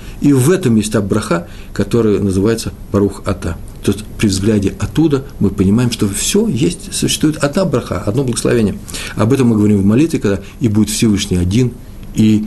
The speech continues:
его имя одним. Что значит, он будет Всевышний одним? Он и сейчас один.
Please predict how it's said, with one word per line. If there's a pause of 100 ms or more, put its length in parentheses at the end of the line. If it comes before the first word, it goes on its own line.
(120)
его
имя
одним.
Что
значит,
он
будет
Всевышний
одним?
Он
и
сейчас
один.